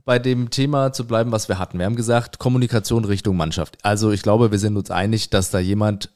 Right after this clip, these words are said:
wie Nagelsmann besser geeignet ist als jemand wie Felix Magath.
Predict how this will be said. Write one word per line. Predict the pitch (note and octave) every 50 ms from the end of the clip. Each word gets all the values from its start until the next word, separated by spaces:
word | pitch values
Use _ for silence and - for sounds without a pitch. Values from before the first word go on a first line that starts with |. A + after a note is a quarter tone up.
| _
wie | G#2 G2 G2 F#2+ F2+ F2+ F2
Nagelsmann | F2 F2+ F2 G2+ G#2 G#2+ G2 - - G#2 G2+ G2+ G2+ G2+ G2+
besser | - A2 A2+ - A2+
geeignet | G#2 G2+ - - G2+ G#2 G2+ A2 G2 -
ist | - G#2 G2+ - - - -
als | G2 G2 F#2+ - -
jemand | - G2+ F#2+ F#2 F#2 F#2 E2+
wie | F#2 F2+ F#2 F2+
Felix | - - A2+ G#2 G2 F#2+ - - -
Magath. | F#2+ G2 G2+ A#2+ A#2 - -